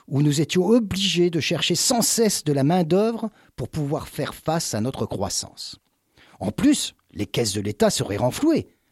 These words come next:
par ce coup de baguette magique patronale, sans chômeurs à indemniser, et avec les cotisations qui pleuvraient sur Bercy, pas de problème.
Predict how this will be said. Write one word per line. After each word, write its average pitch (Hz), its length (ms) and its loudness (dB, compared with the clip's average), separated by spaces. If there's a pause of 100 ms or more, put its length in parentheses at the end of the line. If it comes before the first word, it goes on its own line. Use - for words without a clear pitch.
(120)
par - 120 -6
ce - 100 -2
coup - 180 -6
de 104 100 -2
baguette 117 380 -2
magique 156 400 0
patronale, 196 580 0 (420)
sans - 300 4
chômeurs 160 680 4
à 120 120 0
indemniser, 117 680 0 (300)
et 254 140 6
avec 262 300 4
les 214 100 -2
cotisations 269 800 2
qui - 160 -6
pleuvraient 220 640 2
sur 160 240 -2
Bercy, 165 500 -2 (220)
pas 110 80 0
de - 60 -8
problème. 208 480 0